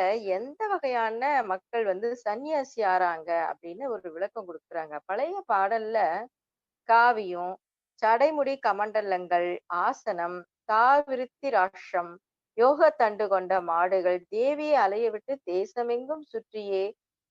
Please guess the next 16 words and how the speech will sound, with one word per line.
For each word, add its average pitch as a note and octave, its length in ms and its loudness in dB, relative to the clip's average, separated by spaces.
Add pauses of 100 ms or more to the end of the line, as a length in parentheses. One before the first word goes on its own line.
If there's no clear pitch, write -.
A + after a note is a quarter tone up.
பாவியென A#3 640 6
வீடெல்லாம் G#3 640 4
பருக்கை A3+ 400 2
கேட்டு F#3+ 400 0
அலைவரேன்னு F#3+ 600 4
சிவவாக்கியர் A#3 880 2
பாடல்ல F#3 420 4 (200)
இங்க F3+ 220 -10
கொடுக்குறாங்க E3+ 600 -6
விளக்கமா. D#3 500 -8 (1120)
இப்படி C#4 280 -2 (180)
இன்னைக்கு C4 320 -6
கூட D#4 220 2 (440)
பெரிய A#3+ 340 0
சன்னியாசிகளாக A#3+ 1080 0
அறிமுகமாயுள்ளவர்கள் G3 1500 0